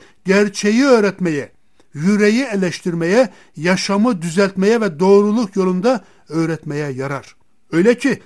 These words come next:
Tanrı adamı yetkin olsun, her iyi iş için donatılsın.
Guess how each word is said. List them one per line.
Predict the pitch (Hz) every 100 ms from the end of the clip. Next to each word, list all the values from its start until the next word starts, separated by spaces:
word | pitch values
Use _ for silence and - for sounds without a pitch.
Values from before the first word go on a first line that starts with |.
| _ -
Tanrı | 185 180 190
adamı | 262 220 196
yetkin | 170 190 190 214
olsun, | 185 - 277 240 _ _
her | - 247 285 262 -
iyi | 208 214 190
iş | 185
için | - 254 185
donatılsın. | 170 160 160 -